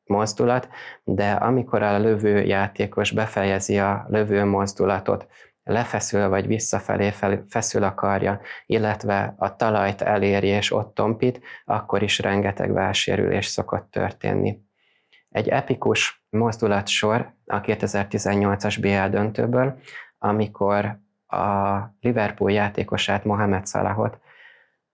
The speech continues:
Sergio Ramos egy ilyen judo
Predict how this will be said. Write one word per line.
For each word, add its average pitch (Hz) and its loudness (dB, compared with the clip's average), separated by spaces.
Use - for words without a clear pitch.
Sergio 120 0
Ramos 110 0
egy 107 0
ilyen 107 2
judo 110 2